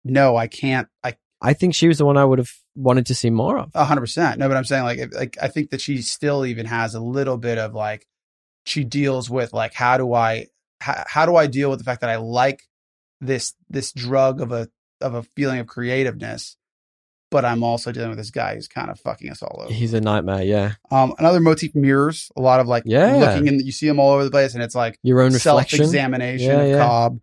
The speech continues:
Speaker 1: Um, water, which is, like, what's under the surface of your consciousness, what's under the surface of your facade, what is your subconscious?
Speaker 2: He's really enjoying this, guys.
Speaker 1: Yes. Um,
Speaker 2: <laughs>
Speaker 1: metaphors.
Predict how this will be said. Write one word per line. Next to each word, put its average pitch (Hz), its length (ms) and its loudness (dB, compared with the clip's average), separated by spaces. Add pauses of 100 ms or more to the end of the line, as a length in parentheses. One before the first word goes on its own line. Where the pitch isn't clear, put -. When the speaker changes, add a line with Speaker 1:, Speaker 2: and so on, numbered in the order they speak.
(420)
Speaker 1:
Um, 135 360 4
water, 143 540 6
which 139 180 2
is, 123 100 -4
like, 120 140 -2
what's 120 400 0
under 139 300 4
the 123 100 -2
surface 127 460 -4
of 117 120 -4
your 110 100 -10
consciousness, 123 640 -8
what's 120 180 -14
under 127 200 -4
the 123 120 -4
surface 117 400 -6
of 113 100 -8
your 113 80 -12
facade, 160 680 4 (260)
what 135 180 2
is 117 160 -4
your 104 80 -10
subconscious? 131 500 -2
Speaker 2:
He's 117 80 4
really 120 240 6
enjoying 101 340 6
this, 98 160 2
guys. 92 300 2
Speaker 1:
Yes. - 380 -10 (580)
Um, - 540 0 (380)
Speaker 2:
<laughs> - 340 -2
Speaker 1:
metaphors. 143 720 0